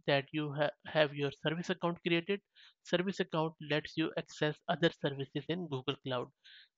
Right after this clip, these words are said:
So I'm creating this S A Infra service account in my project. Third thing we need to do is to make sure that this service account can run this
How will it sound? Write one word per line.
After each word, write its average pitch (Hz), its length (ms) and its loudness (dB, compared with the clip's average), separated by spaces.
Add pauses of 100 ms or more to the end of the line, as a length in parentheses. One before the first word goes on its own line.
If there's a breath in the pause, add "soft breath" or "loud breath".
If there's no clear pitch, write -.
So 151 100 0
I'm 160 320 2 (100)
creating 143 500 0
this 147 280 0
S 160 260 0
A 160 180 2
Infra 156 440 -2 (120)
service 143 240 -6
account 156 340 -4 (540 loud breath)
in 143 140 -4
my 151 200 -2 (280)
project. 127 500 -6 (1600 soft breath)
Third 202 300 6
thing 190 160 4
we 170 100 0
need 160 220 -2
to 170 80 4
do 160 300 0
is 156 220 -4
to 147 260 -2 (360 loud breath)
make 151 200 2
sure 165 340 0
that 139 180 2 (120)
this 151 260 -2
service 147 320 -2
account 143 400 -2 (480 soft breath)
can 156 300 2 (420)
run 139 280 2
this 147 220 -2